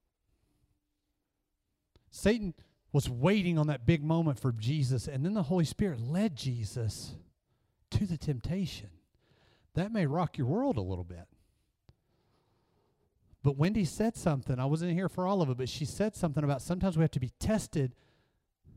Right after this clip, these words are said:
before God trusts us with what he has for us, okay? So maybe when those big moments happen in our lives, God leads us to a place that we can be tested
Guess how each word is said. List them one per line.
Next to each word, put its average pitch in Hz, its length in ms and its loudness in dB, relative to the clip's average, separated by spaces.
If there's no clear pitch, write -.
before 120 280 -4
God 127 300 -4
trusts - 480 -6
us 113 380 -6
with 123 200 -2
what 127 120 -2
he 104 80 -4
has 143 340 0
for 87 320 -10
us, - 260 -20
okay? 143 400 2
So - 160 4
maybe 233 400 6
when 196 120 6
those 170 140 2
big 196 160 8
moments 202 400 2
happen 175 320 4
in 156 60 2
our 143 180 2
lives, 185 380 4
God 180 320 0
leads 185 220 4
us 175 140 2
to 156 120 6
a 135 60 6
place 214 420 4
that 147 140 -4
we 165 140 2
can 240 360 2
be 190 140 4
tested 151 580 0